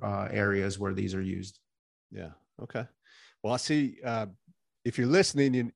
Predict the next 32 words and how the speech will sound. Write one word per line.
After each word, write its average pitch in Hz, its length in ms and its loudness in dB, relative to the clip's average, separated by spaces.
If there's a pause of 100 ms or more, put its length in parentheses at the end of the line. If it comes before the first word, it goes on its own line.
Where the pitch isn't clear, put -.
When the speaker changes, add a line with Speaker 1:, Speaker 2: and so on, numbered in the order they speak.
Speaker 2:
you, 110 240 -8 (120)
you 120 180 -4
wouldn't 123 200 0
see 123 120 0
this, 110 200 -2
but 110 120 -6
if 104 100 -8
you're 107 80 -6
watching 107 360 -2
this 101 200 -6
here 98 480 -6 (520)
on 92 140 -8
YouTube, 90 500 -8 (180)
uh, 85 400 -10
you 92 140 -10
have 101 180 -6
the 95 80 -10
big, 92 420 -10 (200)
uh, 90 180 -10 (140)
picture 95 600 -8
Star 104 380 -6
Wars, 104 560 -8 (100)
uh, 95 500 -10 (1040)
image 107 360 -10
behind 98 400 -12
you. 104 240 -8
Is 92 120 -10
there, 95 360 -10 (760)
is 90 120 -10
there 92 120 -8
any, 95 380 -10
uh, 85 380 -10